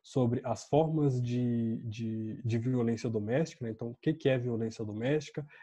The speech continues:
Elas são ensinadas sobre as múltiplas possibilidades de violência doméstica, né? Então, física, sexual, psicológica, patrimonial, moral. É, elas aprendem sobre todas essas formas,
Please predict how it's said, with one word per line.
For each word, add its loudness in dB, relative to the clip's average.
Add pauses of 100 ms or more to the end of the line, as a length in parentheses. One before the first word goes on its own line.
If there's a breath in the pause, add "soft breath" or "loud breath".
Elas 0
são -2
ensinadas -2
sobre 0
as 0
múltiplas -2
possibilidades -2 (300 loud breath)
de 0
violência 0
doméstica, 0
né? -8
Então, -8
física, 0
sexual, -4
psicológica, -2
patrimonial, -2
moral. -2 (600 loud breath)
É, -4
elas 4
aprendem 2
sobre -2
todas -2
essas -10
formas, 0